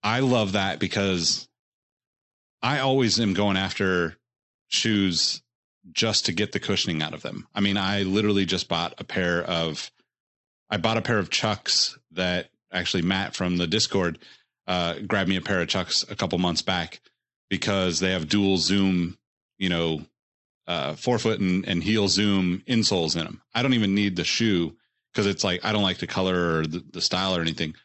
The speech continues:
but the insole to me is worth the thirty bucks that I would pay for that shoe at the outlets to throw in,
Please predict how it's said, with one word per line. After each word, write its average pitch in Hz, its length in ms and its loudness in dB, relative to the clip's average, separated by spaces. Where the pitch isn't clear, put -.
but 101 140 -2
the 101 80 0
insole 123 500 2
to - 100 -2
me 92 160 2
is 80 160 -2
worth 98 400 -2
the 90 160 -2
thirty 90 300 0
bucks 85 400 -2
that 87 160 -2
I 85 100 -2
would 82 180 -4
pay 87 280 -2
for 85 120 -4
that 80 200 -2
shoe 87 200 0
at 80 80 -2
the - 60 -2
outlets 82 540 -4
to 120 100 0
throw 117 360 4
in, 101 340 2